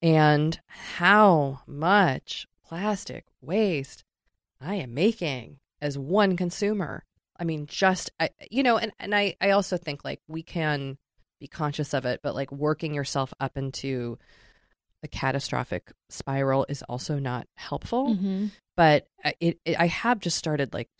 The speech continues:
Speaker 1: really reevaluating, like, what is my, what are my products come in? What am I buying? I can be more thoughtful about this. I can look at the,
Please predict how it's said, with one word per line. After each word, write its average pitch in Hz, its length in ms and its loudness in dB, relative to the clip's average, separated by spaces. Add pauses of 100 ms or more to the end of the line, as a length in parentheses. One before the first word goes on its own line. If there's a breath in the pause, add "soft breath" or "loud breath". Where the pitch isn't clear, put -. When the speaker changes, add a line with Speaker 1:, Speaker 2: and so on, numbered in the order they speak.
Speaker 1:
really 175 360 2
reevaluating, 143 760 2
like, 95 220 -8 (220)
what 185 240 0
is 349 120 -6
my, 320 160 -6
what 233 140 2
are 320 40 0
my 359 100 0
products 214 340 0
come 196 240 -6
in? 120 200 -2
What 131 140 -2
am 196 80 -2
I 226 100 0
buying? 131 580 -4 (180)
I 139 120 -4
can 175 140 -6
be 165 100 -4
more 147 180 -2
thoughtful 143 340 -2
about 139 240 -2
this. 135 200 -4
I 143 100 -6
can 170 240 -4
look 147 140 -4
at 156 100 -4
the, 135 160 -2